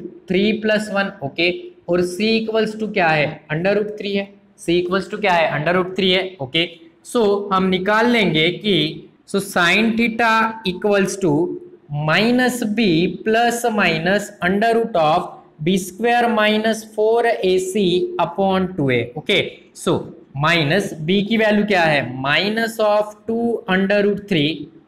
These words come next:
अच्छे से लिख लेते हैं, minus of two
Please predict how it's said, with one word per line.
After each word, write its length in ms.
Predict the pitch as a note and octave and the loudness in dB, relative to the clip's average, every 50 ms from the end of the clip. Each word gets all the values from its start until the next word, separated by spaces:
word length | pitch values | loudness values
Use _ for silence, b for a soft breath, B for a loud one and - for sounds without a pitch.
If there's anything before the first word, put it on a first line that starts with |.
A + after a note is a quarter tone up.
| _ _ _ - | _ _ _ -6
अच्छे 240 | C3 - - D3+ C#3 | -6 -4 -2 -2 -2
से 140 | C#3 D#3+ | 0 0
लिख 160 | C#3+ D3 C#3+ C#3+ | 0 0 0 0
लेते 240 | C#3+ D3 D3 D3+ D#3+ | 0 -2 0 0 0
हैं, 180 | E3+ G#3 A3+ - - - - _ _ _ - D3 C#3 | 0 0 0 -2 -8 -16 -20 _ _ _ -10 -6 -2
minus 480 | C3+ C#3 C#3+ D#3+ F3+ G3 G#3 G#3 G#3 G#3+ G#3 E3 | 0 2 2 2 2 2 2 0 0 2 2 2
of 260 | D3 D3+ E3+ - - - - - | 2 2 2 0 -4 -8 -4 -2
two 180 | G3+ G#3 G#3+ | 0 2 2